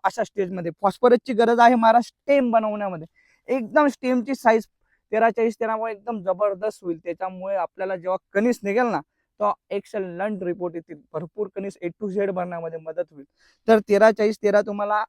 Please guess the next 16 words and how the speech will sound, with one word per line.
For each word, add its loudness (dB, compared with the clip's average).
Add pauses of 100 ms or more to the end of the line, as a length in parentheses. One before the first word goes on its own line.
(300)
दर 2
दहा -2
दिवसांनी -6
तुम्ही -12
अशा -8
स्टेजला -6 (400)
इथून -8
पाच, -4
पाच, -6
पाच -8
पाच -6 (100)
किलो -4 (400)
कणीस -2
निघेपर्यंत -6
सोडलं -6
ना -8